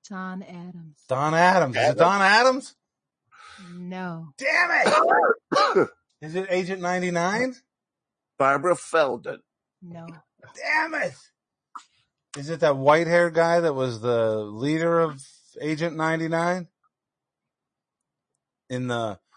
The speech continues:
Speaker 2: in the
Speaker 1: No.
Speaker 2: Damn
Speaker 3: Control.
Speaker 2: it! I hate this game.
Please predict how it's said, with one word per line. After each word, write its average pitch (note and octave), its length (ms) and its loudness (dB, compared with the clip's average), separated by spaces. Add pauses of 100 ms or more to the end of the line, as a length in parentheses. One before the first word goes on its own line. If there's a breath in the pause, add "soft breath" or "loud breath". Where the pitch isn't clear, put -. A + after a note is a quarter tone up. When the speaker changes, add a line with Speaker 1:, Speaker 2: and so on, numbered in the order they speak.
(340 soft breath)
Speaker 2:
in B2 160 -8
the A#2+ 160 -2
Speaker 1:
No. F3 320 -10 (480)
Speaker 2:
Damn D#4 340 0
Speaker 3:
Control. D#4 240 -4
Speaker 2:
it! - 160 -20 (300)
I F2+ 80 -20
hate G#2+ 340 -18
this G2+ 200 -16
game. F2 360 -20